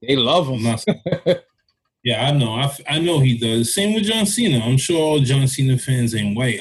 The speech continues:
Speaker 2: obviously.
Speaker 1: Yeah.
Speaker 2: But obviously he was portraying something that he's seen in the black culture. So
Speaker 1: Yeah. Oh, definitely.
Speaker 2: nice just to, to hear him acknowledge it. Just me. That's just me.
Speaker 1: No, no, no. It's a beautiful thing.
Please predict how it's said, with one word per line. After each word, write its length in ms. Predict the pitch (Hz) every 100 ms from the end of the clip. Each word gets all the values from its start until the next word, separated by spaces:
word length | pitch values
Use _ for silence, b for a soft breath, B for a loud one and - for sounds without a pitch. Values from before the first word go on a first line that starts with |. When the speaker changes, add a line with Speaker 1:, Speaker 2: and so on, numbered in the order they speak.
| 101
Speaker 2:
obviously. 600 | 104 101 98 104 113 117 _ -
Speaker 1:
Yeah. 220 | 98 82 - _ _ -
Speaker 2:
But 320 | 123 120 113 -
obviously 520 | 120 131 120 117 - 107
he 100 | 113
was 180 | 107
portraying 840 | - 107 - 131 131 123 110 104 101 _ _ _ _ _ _ _ -
something 520 | - 135 123 120 113
that 60 | 98
he's 220 | 113 104
seen 240 | 131 123
in 140 | 110 104
the 80 | 101
black 320 | 110 104 104
culture. 480 | 120 113 - 92 85
So 420 | - 101 98 95 85
Speaker 1:
Yeah. 200 | 78 - _ -
Oh, 140 | 220
definitely. 400 | 160 - 120 127
Speaker 2:
nice 240 | 117 - _ -
just 200 | 123 -
to, 200 | 123 104
to 200 | - 110
hear 120 | 117 117
him 80 | 110
acknowledge 540 | 101 110 113 104 98
it. 240 | 98 95 -
Just 260 | 151 139
me. 200 | 131 120
That's 220 | 131 156
just 160 | 214 160
me. 300 | 151 147 -
Speaker 1:
No, 80 | 220
no, 140 | 214 196
no. 140 | 139
It's 120 | 139
a 40 | 170
beautiful 360 | 202 185 180
thing. 260 | 165 95